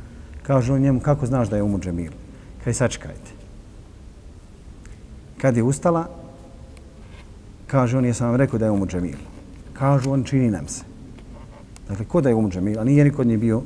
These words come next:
siguran, nego Ebu Bekr je htio da se sveti Mugir ibn Šuabi. Onda je došla ta vijest do, onaj, do Omera, pa je Omer ga smijenio sa Ebu Musom el-Ešarijem,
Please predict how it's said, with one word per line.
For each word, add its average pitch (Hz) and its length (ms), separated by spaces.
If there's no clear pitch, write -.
siguran, 110 320
nego 101 100
Ebu 120 160
Bekr 131 240
je 120 60
htio 131 180
da 110 60
se 104 120
sveti 123 420
Mugir 117 300
ibn 110 240
Šuabi. - 400
Onda 147 280
je 113 240
došla 143 240
ta 123 140
vijest 113 400
do, 92 220
onaj, 50 320
do 117 160
Omera, 139 280
pa 117 160
je 117 80
Omer 120 180
ga 95 100
smijenio 117 420
sa 101 120
Ebu 98 120
Musom 98 300
el-Ešarijem, 139 460